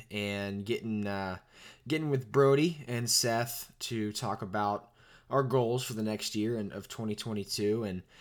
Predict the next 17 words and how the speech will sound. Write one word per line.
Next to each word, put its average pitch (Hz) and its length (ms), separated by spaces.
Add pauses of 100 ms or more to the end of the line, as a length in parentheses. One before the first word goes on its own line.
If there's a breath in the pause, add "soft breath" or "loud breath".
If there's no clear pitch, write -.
(180 loud breath)
I 127 80
think 151 160
that'll 147 160
be 131 140
really 127 260
good 107 300
to 107 80
get 107 160
some 104 140
clarity 107 580
on, 101 320 (560 soft breath)
on 127 180
where 143 140
I 131 100
kinda 120 180
wanna 117 220
take 117 540